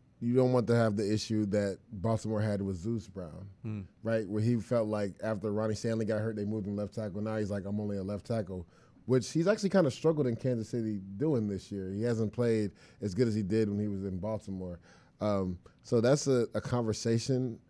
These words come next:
Speaker 1: And the thing is, Mekhi Becton played right tackle before.
Speaker 2: Yes.
Speaker 1: So it's not like it's something he can't do. The thing is,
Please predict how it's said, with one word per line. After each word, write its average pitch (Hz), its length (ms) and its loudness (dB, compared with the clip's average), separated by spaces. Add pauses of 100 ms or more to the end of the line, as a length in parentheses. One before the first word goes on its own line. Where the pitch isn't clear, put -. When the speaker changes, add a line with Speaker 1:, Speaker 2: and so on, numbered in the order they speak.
(200)
Speaker 1:
And 147 80 4
the 147 40 -2
thing 202 140 8
is, 185 100 8
Mekhi 160 280 6
Becton 175 220 4
played 196 180 6
right 175 180 8
tackle 101 240 0
before. 85 360 -8 (220)
Speaker 2:
Yes. 143 260 2
Speaker 1:
So 160 160 10
it's 131 180 4
not 170 180 6
like 147 140 6
it's 123 120 0
something 131 220 4
he 127 80 2
can't 113 320 -2
do. 123 240 4 (640)
The 120 80 2
thing 139 220 4
is, 117 380 6